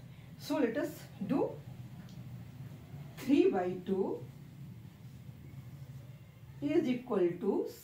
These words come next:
C, that is the velocity of light in vacuum, by two into ten to the power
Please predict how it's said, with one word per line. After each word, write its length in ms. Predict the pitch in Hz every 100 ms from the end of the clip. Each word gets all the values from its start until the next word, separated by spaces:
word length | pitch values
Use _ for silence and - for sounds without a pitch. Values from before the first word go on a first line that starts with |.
| -
C, 480 | 233 196 196 349 -
that 240 | 202 185
is 140 | 240 214
the 80 | 196
velocity 580 | 196 190 247 233 262 233
of 140 | -
light 240 | 175 180
in 200 | 175 170 160
vacuum, 680 | 180 196 - 190 175 285 - - - - 160 156
by 540 | 185 185 190 233 349 - - - - - -
two 440 | 285 339 392 415 -
into 600 | - 233 202 202 240 294 311
ten 360 | 180 180 190 226
to 180 | 180 165
the 120 | 175
power 520 | - 170 165 180 254